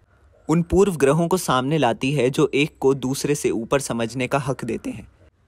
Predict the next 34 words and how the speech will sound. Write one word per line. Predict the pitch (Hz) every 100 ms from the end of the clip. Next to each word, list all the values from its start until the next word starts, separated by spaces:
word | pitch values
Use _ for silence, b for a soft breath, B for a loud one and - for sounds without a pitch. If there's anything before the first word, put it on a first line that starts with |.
| _ _ _ -
ऐसे | 131 156
भेदभाव | 151 135 147 156
को | 156 127
विमर्श | 131 131 156 - -
बनाकर | 117 120 156
पहले | 147 135 151 170
भी | 170
सिनेमा | 165 131 117 143
बन | 123 117
चुका | - 120
है, | 107 - b b b -
जहां | 151 175
इस | 185 -
थीम | 165 180
को | 190 160
सटल | - 131 165
रखा | 135 110 131
गया | 120 104 113
ताकि | - 113 139 131
ऑडियंस | 120 127 151 151
खुद | - - 156
उस | 120 139 -
फर्क | 131 143
को | 135
महसूस | 110 107 - 117
कर | - 104
सके, | - - - - b b b -
लेकिन | 135 135 123
जय | 123 123
भीम | 143 147 123
ऐसा | 120 139
नहीं | 117 120 104
करती। | - - - - _ _ _ _ _ _
ये | -